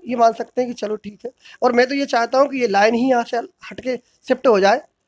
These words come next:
तो ये समस्या, आने वाले भविष्य में ये बिल्डिंग का निर्माण होना है।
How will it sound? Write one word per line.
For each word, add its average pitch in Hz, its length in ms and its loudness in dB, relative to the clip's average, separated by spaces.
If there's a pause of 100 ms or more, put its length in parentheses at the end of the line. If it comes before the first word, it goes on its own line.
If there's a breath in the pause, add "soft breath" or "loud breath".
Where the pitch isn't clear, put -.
(200)
तो 254 60 -8
ये 269 140 0
समस्या, 240 400 -4
आने 226 220 2
वाले 240 180 2
भविष्य 220 520 -2
में 247 80 0
ये 226 100 -6
बिल्डिंग 202 320 -4
का 226 80 -2
निर्माण 180 320 -2
होना 170 200 -14
है। 160 100 -20